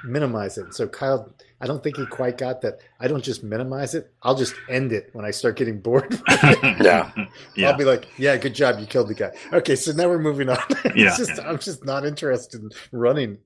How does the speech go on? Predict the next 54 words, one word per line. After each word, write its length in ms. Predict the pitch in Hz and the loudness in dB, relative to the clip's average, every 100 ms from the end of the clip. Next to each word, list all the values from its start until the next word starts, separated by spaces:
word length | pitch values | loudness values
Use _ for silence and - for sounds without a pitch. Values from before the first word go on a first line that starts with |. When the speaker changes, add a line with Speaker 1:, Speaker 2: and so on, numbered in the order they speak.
| _ _ | _ _
Speaker 1:
a 80 | 127 | -10
fifty. 400 | - 151 - - - | -8 -12 -12 -18 -8
If 160 | 151 143 | -6 -4
I'm 240 | 143 175 | -4 -2
getting 320 | 196 202 208 196 | 2 0 0 -2
bored, 320 | 202 208 196 _ | -2 -2 -8 _
I 80 | 156 | -6
can 160 | - 160 | -4 -2
only 160 | 165 | 0
imagine 420 | 156 147 151 131 131 | -2 -2 -2 -2 -2
that 100 | 123 | -2
the 80 | 131 | -2
players 560 | - 127 123 127 - | -2 0 0 -4 -6
<laughs> 0 | |
are 40 | 117 | -8
twice 460 | - 196 - - | -8 -6 -6 -6
as 80 | 147 | -16
bored 340 | 127 - 170 214 | -16 -8 -8 -8
with 120 | - | -12
it. 100 | 202 - - - - - - _ _ _ _ _ _ _ _ - - - | -12 -6 4 4 4 -10 -20 _ _ _ _ _ _ _ _ -20 -12 0
Speaker 3:
I 60 | - | 4
don't 100 | 277 | 4
think 140 | 220 | 6
that's 180 | 107 - | 2 0
always 320 | 90 92 107 | -4 -2 -2
the 80 | 120 | -2
case, 340 | 101 117 123 | -2 -2 -2
but 220 | - 95 85 | 2 0 0
yeah, 180 | 90 | -4
I 80 | 85 | -2
get 200 | 92 90 | 0 0
that 280 | 85 80 - | 0 -2 -6
itch 300 | 95 85 - | -10 -6 -8
of 140 | 78 - | -8 -10
like, 180 | - | -6
"Okay, 400 | 101 98 104 92 85 | -4 2 2 2 -2
enough 240 | 95 104 | 0 0
with 80 | - | 0
the 80 | 101 | 0
skeletons. 580 | - 90 85 - 80 82 | 0 0 -4 -10 -12 -12
Let's, 320 | 87 - - 101 | -6 -6 -6 -6
okay, 220 | 92 117 | 0 2
they're 160 | 113 | 4
all 100 | 120 | 2
dead. 240 | 117 101 92 | 4 0 0
Let's 260 | 87 - | -6 -10
move 180 | 85 82 | -12 -14
on." 140 | 76 - - - - | -14 -16 -20 -20 -14
Speaker 1:
Yeah, 140 | - 147 | -6 -4
that's 240 | 110 - | -4 -4
right. 200 | 110 82 - | -8 -8 -4
How 140 | 113 | 0
does 180 | 151 139 | 0 0
it, 180 | 160 | -4